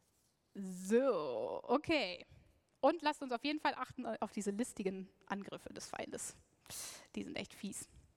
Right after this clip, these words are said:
Und was ich euch noch ganz besonders mitgeben will, ist, dass eure Identität nicht abhängig ist von irgendetwas, was ihr vollbringt oder Erfolg oder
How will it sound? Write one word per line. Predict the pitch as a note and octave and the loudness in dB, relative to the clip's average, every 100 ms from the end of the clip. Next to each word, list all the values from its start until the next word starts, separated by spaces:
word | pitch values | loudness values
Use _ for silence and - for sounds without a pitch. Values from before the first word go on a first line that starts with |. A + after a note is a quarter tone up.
| _ _ _ _ _ _ - - - | _ _ _ _ _ _ -14 -14 -4
Und | A3+ | 2
was | A#3 C4+ | 2 2
ich | B3+ | -2
euch | A#3+ | -2
noch | A3+ G#3+ | -4 0
ganz | B3+ D4 - | 0 0 -6
besonders | A3 A3+ A3 A3 - A#3+ - | -4 -2 2 0 0 -8 -6
mitgeben | G#3 G#3 - G3+ F#3+ | 0 0 2 0 0
will, | F#3+ F#3 | 0 0
ist, | G3 - - | -2 -4 -12
dass | G3 G3 - | -6 -4 -2
eure | G3+ A3 A3+ B3+ | 0 0 0 0
Identität | G#3+ G3+ G#3+ A#3+ - F3+ - - - - - - - | 0 -2 -2 -2 -4 -4 -4 -6 -16 -20 -20 -12 0
nicht | G#3+ C#4 E4+ F#4 - - - | 4 6 4 0 -4 -12 0
abhängig | G#3 - G3+ G3 - | 0 0 -6 -6 -4
ist | G3+ - - | -6 -6 -6
von | G#3+ A3+ - _ _ _ _ _ | -4 -4 -6 _ _ _ _ _
irgendetwas, | C#4 D#4+ E4+ A#3+ - A3 | 4 4 2 2 0 -4
was | G#3+ - | -4 -2
ihr | A3 | -2
vollbringt | - G#3 G3 A3+ B3+ B3+ - | -2 -2 0 2 2 2 0
oder | G3 F#3+ G3 - G#3 | -2 0 0 -2 -6
Erfolg | - - C4+ A#3+ A#3+ A#3 - | -8 -2 2 4 4 2 -2
oder | G3+ F#3+ G3+ | -2 -2 -2